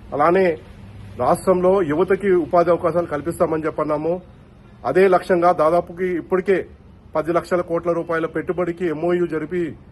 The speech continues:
రానున్న సంవత్సరాల్లో ఇరవై లక్షల ఉద్యోగాలు ఖచ్చితంగా కల్పిస్తామని చెప్పి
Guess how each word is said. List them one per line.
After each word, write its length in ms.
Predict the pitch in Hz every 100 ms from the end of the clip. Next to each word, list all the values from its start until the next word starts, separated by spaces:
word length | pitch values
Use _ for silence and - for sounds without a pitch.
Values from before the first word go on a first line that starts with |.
| - - -
రానున్న 420 | 143 170 185 180
సంవత్సరాల్లో 680 | 170 160 175 165 170 175 123 - - - 135
ఇరవై 220 | 160 185
లక్షల 280 | 175 185 175
ఉద్యోగాలు 580 | 151 175 170 165 170 - - - -
ఖచ్చితంగా 400 | 156 202 190 185
కల్పిస్తామని 580 | 175 170 170 175 160 156
చెప్పి 460 | 151 165 156 127